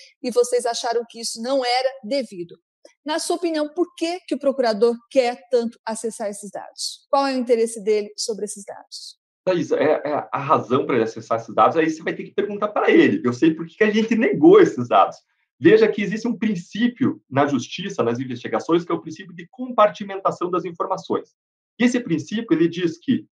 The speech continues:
Speaker 2: cada pessoa só deve ter acesso às informações sigilosas que são úteis pra instruir as suas investigações e os seus próprios processos.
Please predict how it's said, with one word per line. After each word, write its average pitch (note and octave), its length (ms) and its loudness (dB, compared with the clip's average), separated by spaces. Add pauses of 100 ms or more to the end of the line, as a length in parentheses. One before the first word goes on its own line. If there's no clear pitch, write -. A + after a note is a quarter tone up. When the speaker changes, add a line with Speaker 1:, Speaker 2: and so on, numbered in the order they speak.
(140)
Speaker 2:
cada A#3 240 4
pessoa E3+ 520 4
só G#3 180 4
deve A3+ 260 4
ter - 140 0
acesso - 680 2 (160)
às E3+ 180 4
informações F3+ 640 -2
sigilosas E3 600 2
que - 60 -20
são F3 280 0
úteis A3 320 -6
pra G3 160 -8
instruir F#3+ 600 -2 (160)
as - 180 2
suas G#3 240 0
investigações G#3+ 800 0
e A3+ 40 -4
os - 100 -6
seus - 200 -4
próprios A3+ 440 4
processos. - 640 -2